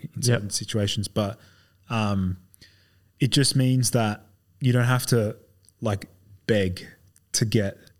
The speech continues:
Speaker 1: blood work done.
Speaker 2: Yeah.
Speaker 1: Because they can be, it, I hear stories all the time. "My doctor wouldn't let me get this. He was a headache. He just kept questioning me." Like,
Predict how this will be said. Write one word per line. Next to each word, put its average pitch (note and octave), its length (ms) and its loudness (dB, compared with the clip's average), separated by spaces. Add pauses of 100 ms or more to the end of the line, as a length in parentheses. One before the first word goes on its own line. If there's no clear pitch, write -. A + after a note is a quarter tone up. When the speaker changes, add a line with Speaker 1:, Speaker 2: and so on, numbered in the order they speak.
(340)
Speaker 1:
blood G#2 220 0
work G2 160 0
done. F#2+ 240 0
Speaker 2:
Yeah. A2+ 220 4
Speaker 1:
Because G#2 180 -2
they A2 500 -2 (500)
can B2 200 2
be, A#2+ 460 2 (580)
it, D3 180 -4 (340)
I A#2+ 120 2
hear B2 160 2
stories B2+ 380 2
all A#2+ 80 2
the A2+ 60 2
time. G#2+ 380 2 (720)
"My A2+ 140 0
doctor A2+ 300 2
wouldn't G#2+ 220 4
let G#2 100 2
me G2+ 80 2
get F#2+ 220 0
this. C3 300 2
He B2 40 2
was G#2 100 2
a G#2+ 60 2
headache. A2 340 2
He G#2 60 -4
just G2+ 160 -2
kept - 160 -4
questioning G#2+ 420 -2
me." G2+ 280 2
Like, F#2 160 -2